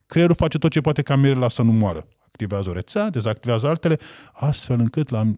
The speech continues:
sfârșitul zilei Mirela să nu moară, cu costurile aferente. Problema apare când se termină acel eveniment, că toate se termină.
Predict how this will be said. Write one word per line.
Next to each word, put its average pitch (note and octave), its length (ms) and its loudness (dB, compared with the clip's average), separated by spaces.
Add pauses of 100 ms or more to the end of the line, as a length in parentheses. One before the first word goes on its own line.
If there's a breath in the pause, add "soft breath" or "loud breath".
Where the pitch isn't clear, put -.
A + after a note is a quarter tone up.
(100)
sfârșitul - 480 -4
zilei C3 260 2
Mirela A#2 360 0
să - 140 -4
nu A#2 100 4
moară, A2 360 2
cu E3 100 2
costurile A#2+ 420 -2
aferente. C3+ 400 -2 (340 loud breath)
Problema D3+ 440 4
apare A2 600 -2 (360)
când E3+ 180 2
se - 160 -2
termină E3 580 4
acel A2 260 -2
eveniment, G#2+ 360 2
că - 100 -10
toate - 240 -4
se C3+ 140 -8
termină. - 340 -10